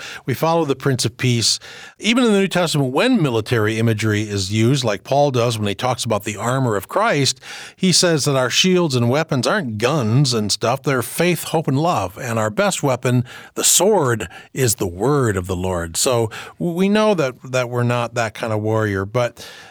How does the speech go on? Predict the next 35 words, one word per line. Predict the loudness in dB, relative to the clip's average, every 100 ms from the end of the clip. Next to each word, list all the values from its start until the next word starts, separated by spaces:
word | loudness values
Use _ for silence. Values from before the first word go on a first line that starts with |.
| -20
whatever | -6 -2 2 2 2
we | 2 4
make | 4 2 0
of | -2 -2
what | -2 0
it, | -2 -4
it's | -2
sometimes | 0 0 0
called | 0 -2 0
the | -2
ban, | 0 0 0 0 -4 -10 -12
right? | -10 -8
Nothing | -4 -2 -2 -2 -2 0
can | 0
live | 0 2 2 0 -4
and | -6
so | -2 -2
forth. | -2 -4 -4 -8 -18 -18 -20 -8
We | -4
said | 0 0
before, | 0 0 0 -2 -4 -14 -12 -6
it's | -4
at | -4
least | 0 2 2 0 -4
a | -12
part | -4 -2 0
of | -2
God's | 0 0 -2 -6
terrible | -6 -2 0 0 0 0
judgment | 0 0 0 -2 -4 -4
on | -6 -4
terrible | -2 -2 0 -2
sin | -2 -2 -2
and | 0
evil. | 0 0 -2